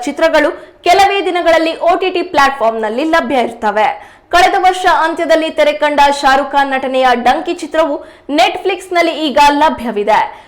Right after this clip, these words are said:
ಶಾರುಖ್ ಹಾಗೂ ರಾಜ್‌ಕುಮಾರ್ ಹಿರಾನಿ ಡಂಕಿ ಚಿತ್ರದ ಮೂಲಕ ಮೊದಲ ಬಾರಿಗೆ ಜೊತೆ ಕೈ ಜೋಡಿಸಿದ್ರು. ಈ ಕಾರಣಕ್ಕೆ ಸಿನಿಮಾ ಬಗ್ಗೆ ಹೆಚ್ಚಿನ ನಿರೀಕ್ಷೆ ಇತ್ತು. ಆದ್ರೆ ಈ ನಿರೀಕ್ಷೆಯ ಮಟ್ಟವನ್ನ ಸಂಪೂರ್ಣವಾಗಿ ತಲುಪಲು ಸಿನಿಮಾ ಬಳಿ ಸಾಧ್ಯವಾಗಲಿಲ್ಲ.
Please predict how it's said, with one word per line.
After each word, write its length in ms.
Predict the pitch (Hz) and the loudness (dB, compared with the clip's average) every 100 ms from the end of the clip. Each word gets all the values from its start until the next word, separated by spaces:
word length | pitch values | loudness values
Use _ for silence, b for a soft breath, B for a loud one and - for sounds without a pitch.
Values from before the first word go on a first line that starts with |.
| - | -14
ಶಾರುಖ್ 520 | - 339 349 381 349 | 0 4 4 2 -2
ಹಾಗೂ 280 | 330 311 302 | 0 2 2
ರಾಜ್‌ಕುಮಾರ್ 600 | 269 294 - 311 302 294 | 2 2 0 -4 -2 -2
ಹಿರಾನಿ 420 | 277 269 277 277 | 0 2 2 0
ಡಂಕಿ 340 | 226 262 311 | 0 0 0
ಚಿತ್ರದ 340 | 330 294 277 262 | -8 -6 -4 0
ಮೂಲಕ 420 | 262 254 262 262 247 | 0 0 0 2 0
ಮೊದಲ 340 | 233 240 269 294 | 2 -2 0 2
ಬಾರಿಗೆ 420 | 254 262 254 247 | 2 2 2 0
ಜೊತೆ 280 | 233 233 311 | 0 -2 -2
ಕೈ 240 | 320 311 | 0 -2
ಜೋಡಿಸಿದ್ರು. 840 | 294 220 226 214 202 208 170 - B B B | 0 -4 -4 -6 -2 0 -2 -6 B B B
ಈ 140 | 262 | -4
ಕಾರಣಕ್ಕೆ 500 | 277 330 320 320 320 | 2 2 2 0 -2
ಸಿನಿಮಾ 340 | 311 311 294 302 | -4 -4 0 2
ಬಗ್ಗೆ 320 | 294 269 285 | 2 2 0
ಹೆಚ್ಚಿನ 400 | 277 269 311 269 262 | 0 -6 -6 -2 -2
ನಿರೀಕ್ಷೆ 520 | 226 214 233 - 254 | -4 -4 -6 -2 0
ಇತ್ತು. 500 | 214 - 202 - B B B | 0 0 -2 -2 B B B
ಆದ್ರೆ 300 | 320 370 370 | 2 2 0
ಈ 220 | 311 349 | -2 0
ನಿರೀಕ್ಷೆಯ 460 | 311 294 330 - 311 | 0 -2 -6 -2 0
ಮಟ್ಟವನ್ನ 460 | 294 285 277 285 285 285 | 2 0 0 0 0 0
ಸಂಪೂರ್ಣವಾಗಿ 720 | 294 277 269 294 277 269 254 269 | 0 0 0 -2 2 0 0 -2
ತಲುಪಲು 500 | 269 269 302 269 269 | -2 0 0 0 -4
ಸಿನಿಮಾ 380 | 339 320 302 | -6 -4 -2
ಬಳಿ 240 | 262 233 262 | 0 -2 -4
ಸಾಧ್ಯವಾಗಲಿಲ್ಲ. 840 | - 339 339 240 196 202 208 208 | -4 -2 0 -2 -4 -4 -4 0